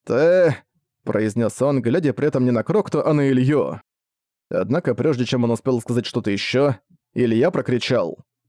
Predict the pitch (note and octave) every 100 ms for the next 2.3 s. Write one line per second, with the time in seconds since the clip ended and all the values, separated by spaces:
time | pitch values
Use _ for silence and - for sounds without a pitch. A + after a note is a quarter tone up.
0 | _ _ _ - G#2+ B2 C3 B2+ D#3 F#3
1 | F#3 D3 _ _ - A2+ D#3 F3 B3+ G3
2 | D3 A2 -